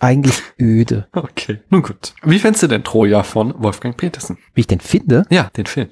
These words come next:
Speaker 1: Also soll ich jetzt schon eine Punktzahl oder was?
Speaker 2: Nee, nee, nee,
Speaker 1: Fang
Speaker 2: einfach so eine erste Einschätzung. Gefällt der dir? Findest du, es ist der größte Schrott?
Speaker 1: Grundsätzlich gefällt, gefällt mir der.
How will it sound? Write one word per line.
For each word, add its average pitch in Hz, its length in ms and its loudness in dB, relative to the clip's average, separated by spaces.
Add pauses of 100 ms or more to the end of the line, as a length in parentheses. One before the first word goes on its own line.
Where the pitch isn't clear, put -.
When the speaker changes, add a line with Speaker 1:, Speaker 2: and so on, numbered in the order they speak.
Speaker 1:
Also 113 180 0
soll 123 100 4
ich 127 80 -2
jetzt - 140 -2
schon 127 120 2
eine 120 100 4
Punktzahl 110 560 0
oder 101 160 2
was? 127 80 4
Speaker 2:
Nee, 220 160 6
nee, 196 160 6
nee, 156 160 6
Speaker 1:
Fang 127 100 4
Speaker 2:
einfach 175 160 2
so 170 160 2
eine 143 160 2
erste 131 300 -2
Einschätzung. 208 520 2
Gefällt 123 360 0
der 143 100 6
dir? 127 300 4
Findest 110 260 0
du, - 40 2
es 98 40 0
ist - 100 -2
der 101 60 0
größte - 340 -4
Schrott? - 640 -4
Speaker 1:
Grundsätzlich 185 400 0
gefällt, - 520 0 (120)
gefällt 120 300 0
mir 104 100 2
der. - 280 -6